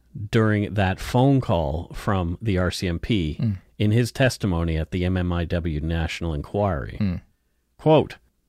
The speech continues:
Speaker 1: "We got a call from them and they said, quote, 'Okay, we know your sister is gone. Like, she's passed on.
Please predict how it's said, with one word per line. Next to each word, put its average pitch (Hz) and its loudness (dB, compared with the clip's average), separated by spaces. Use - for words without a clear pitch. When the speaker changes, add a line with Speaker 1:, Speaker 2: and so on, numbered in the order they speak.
Speaker 1:
"We 113 4
got 110 4
a 101 0
call 147 2
from 120 4
them 110 4
and 101 2
they 92 2
said, 95 -2
quote, 90 0
'Okay, 127 2
we 113 2
know 123 4
your 135 4
sister 117 -2
is 104 0
gone. 76 -4
Like, 95 0
she's - -4
passed 127 0
on. 80 0